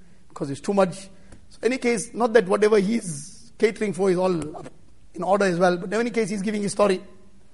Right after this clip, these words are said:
So he's saying, after all, when all this bickering carried on, so eventually he said, "Okay, there's one me-, part of the menu is from my side for free." So he told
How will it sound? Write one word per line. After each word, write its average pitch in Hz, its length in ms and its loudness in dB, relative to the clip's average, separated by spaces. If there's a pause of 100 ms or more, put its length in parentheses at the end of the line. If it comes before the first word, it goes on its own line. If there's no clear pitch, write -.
(520)
So - 120 -6
he's 190 120 0
saying, 240 160 2
after 220 280 4
all, 220 200 6 (260)
when 196 120 -4
all 220 220 6
this 202 200 2
bickering 214 360 0
carried 202 240 2
on, 202 240 0 (480)
so 202 100 -6
eventually 220 380 0
he 226 40 -2
said, 233 140 4
"Okay, 220 220 0
there's 208 180 0
one 240 260 4
me-, 220 120 2
part 226 280 2
of 196 120 0
the 202 80 2
menu 226 220 0
is 208 60 0
from 185 120 -2
my 190 120 2
side 190 200 0
for 170 100 -2
free." 185 260 -2 (2000)
So - 120 -20
he 196 120 0
told 220 360 8